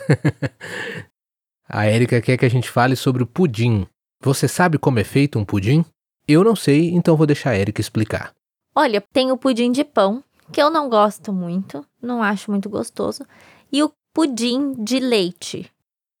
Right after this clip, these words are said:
Speaker 2: ou de leite condensado, que é o que o Hugo mais gosta. Esse é muito bom, é bem gostoso. Mas basicamente é leite condensado, leite e ovos. É relativamente simples de fazer, porque você vai pegar esses ingredientes e bater no liquidificador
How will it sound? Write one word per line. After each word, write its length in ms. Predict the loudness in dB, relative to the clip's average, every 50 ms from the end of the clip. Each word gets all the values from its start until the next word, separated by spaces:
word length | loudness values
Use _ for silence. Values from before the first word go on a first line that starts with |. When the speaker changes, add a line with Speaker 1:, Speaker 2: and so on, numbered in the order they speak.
| _ -4
Speaker 2:
ou 380 | 0 2 2 2 2 2 0 -4
de 340 | -6 -6 -6 -4 -2 -2 0
leite 300 | 2 0 0 -2 -2 -4
condensado, 680 | -2 -2 0 0 -2 -2 -2 -2 -2 -2 -2 -2 -6
que 180 | -10 _ 0 2
é 80 | 2
o 80 | 2 2
que 120 | 0 -2
o 120 | -2 0 0
Hugo 160 | -2 -2 -2
mais 300 | 0 0 0 0 -2 -2
gosta. 440 | -2 -4 -4 -4 -6 -12 -16 -16 -14 -8
Esse 300 | -6 -4 -4 -2 -2 0
é 40 |
muito 600 | 2 2 2 2 0 0 -2 -4 -6 -6 _ -8
bom, 180 | -8 -8 -10 -12 -14 -16 -20 _ _ -6
é 80 | -4
bem 180 | -2 -2 -2 -2
gostoso. 540 | -2 -4 -4 -4 -4 -2 -2 -2 -4 -8 -16 _ _ _ _ _ _ _ _ _ _ _
Mas 300 | 0 2 2 2 2 0
basicamente 1160 | 2 2 2 2 0 -2 0 0 0 0 0 -2 -4 -4 -4 -6 -8 -8 -4 -2 -2 -2 -2 -4
é 340 | -2 0 0 0 0 -2 -6 -10 _ _ _ _ _
leite 320 | -2 0 0 0 -2 -6
condensado, 720 | -6 -6 -4 -2 -2 -4 -4 -4 -6 -4 -2 -2 -4 -2 -4
leite 540 | -4 0 0 0 0 -2 -6 -8 -6 -4 -2
e 40 | 0
ovos. 680 | 0 0 0 -2 -6 -8 -12 -12 -12 -12 -16 -16 -18 _ _ _ _ _ _ _ _ _ _ _ _ _ _
É 80 | -2 0
relativamente 880 | 2 2 2 2 2 0 0 -2 -2 -2 -2 0 -2 -4 -4 -2 -2 -4
simples 460 | -2 -2 -4 -4 -2 -2 -2 0 0
de 100 | 0 -2
fazer, 380 | 0 -2 -2 0 0 0 -2
porque 180 | -2 _ -6 -4
você 220 | -4 -2 -2 -2
vai 100 | -2 -2
pegar 220 | -2 -2 -2 -2 -2
esses 240 | -2 -4 -4 -4 -2
ingredientes 640 | -2 0 0 0 -2 -2 -2 -4 -6 -6 -8 -8
e 60 | -6 -4
bater 280 | -4 -4 -2 -4 -6
no 100 | -4 -4
liquidificador 760 | -4 -6 -6 -6 -8 -10 -10 -6 -4 -4 -2 0 0 -2 -2